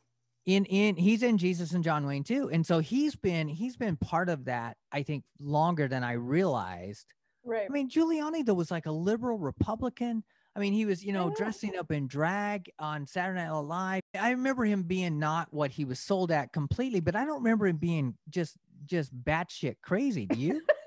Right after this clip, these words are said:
Speaker 2: No, gosh, no. I mean, my real and only thought of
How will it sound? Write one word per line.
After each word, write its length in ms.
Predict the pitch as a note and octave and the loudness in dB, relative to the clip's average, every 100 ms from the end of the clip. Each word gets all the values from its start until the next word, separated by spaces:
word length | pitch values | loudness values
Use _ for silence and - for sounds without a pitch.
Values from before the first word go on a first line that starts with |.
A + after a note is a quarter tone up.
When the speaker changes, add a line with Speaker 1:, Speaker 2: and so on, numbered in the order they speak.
| B4 | 6
Speaker 2:
No, 480 | D#4 F4+ F4 A4 D4+ | 10 8 8 6 6
gosh, 200 | G4 B4+ - | 4 2 2
no. 320 | D4+ F#3 F3 - - - | 6 6 4 -4 -18 8
I 40 | |
mean, 160 | B4 G#4+ - - - _ B3 | 10 10 6 -12 -20 _ 2
my 420 | C#4 G4 C5 A#4 D#4 - - | 4 4 4 4 4 -2 -16
real 680 | A3+ A#3+ C#4 F#4+ D#4+ C#4+ C#4 - | -10 0 6 8 10 8 4 4
and 160 | C4+ C4 C4 | 2 4 6
only 640 | C4+ D#4 D4 C4+ A3+ A3 - _ _ _ | 6 8 6 4 2 -2 -10 _ _ _
thought 220 | B3+ C4 | 6 8
of 220 | B3+ G3 | 6 2